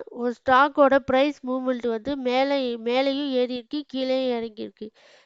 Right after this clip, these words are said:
இதான் நார்மல் புல்லிஷ் கேண்டில் சொல்லுவாங்க. அடுத்ததா ஹேமர் கேண்டில். பார்க்கறதுக்கு சுத்தி மாதிரியே இருக்கும். இதுதான் ஹேமர் கேண்டில் சொல்லுவாங்க. அதாவது இதோட பாடியிலேருந்து இதோட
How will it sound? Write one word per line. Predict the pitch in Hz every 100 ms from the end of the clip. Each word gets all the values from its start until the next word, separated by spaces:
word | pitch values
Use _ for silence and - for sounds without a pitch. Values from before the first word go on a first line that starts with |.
| _
இதான் | 254 240 285 277
நார்மல் | 262 277 269 277 240
புல்லிஷ் | 240 247 262 -
கேண்டில் | 254 233 226 233 226
சொல்லுவாங்க. | 214 208 196 214 _ _ _ _
அடுத்ததா | 247 247 302 262 285
ஹேமர் | 262 247 262 269 262
கேண்டில். | 262 233 208 208 - _ _ _ 262
பார்க்கறதுக்கு | 269 294 320 - - 254 277
சுத்தி | 262 240 302
மாதிரியே | 269 247 247 262
இருக்கும். | 220 214 214 _ _ _ _ -
இதுதான் | 254 269 254 277
ஹேமர் | 254 254 269 269
கேண்டில் | 262 240 226 247 247
சொல்லுவாங்க. | 233 214 202 214 _ _ -
அதாவது | 247 262 277 254 285 269
இதோட | 240 247 294 302
பாடியிலேருந்து | 233 247 285 302 277 254 220 226 240 262
இதோட | 247 262 262